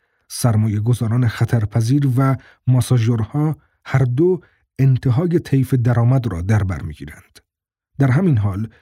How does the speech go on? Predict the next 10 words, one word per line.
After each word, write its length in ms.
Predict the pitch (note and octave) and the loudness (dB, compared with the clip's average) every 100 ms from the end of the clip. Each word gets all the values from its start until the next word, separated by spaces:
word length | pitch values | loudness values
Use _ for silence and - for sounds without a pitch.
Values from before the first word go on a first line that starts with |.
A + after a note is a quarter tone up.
| _ _ C3 | _ _ -4
بسیاری 540 | C3 - D#3 G3 F#3+ | -2 0 0 2 0
از 140 | D3+ | 0
حرفه‌هایی 580 | A2 C3 A2 B2 C3+ D#3 | 0 -2 0 2 2 0
که 300 | C3 D3 D3+ C#3+ _ _ C3 | 0 0 0 -4 _ _ -2
بستر 400 | C3+ - - F3 | -2 -2 -4 -4
طبقهٔ 480 | F3 C3+ A#2+ B2 C3+ | 0 0 0 0 2
متوسط 720 | C3+ B2+ B2 B2 - F#3 - | 2 0 0 -2 -2 -6 -2
را 80 | D3 | -2
تشکیل 380 | - A2 - G2+ | 0 -2 -2 -8
می‌دهند، 600 | E2 D2 - C3+ D3 C3+ | -8 -10 -4 0 0 -4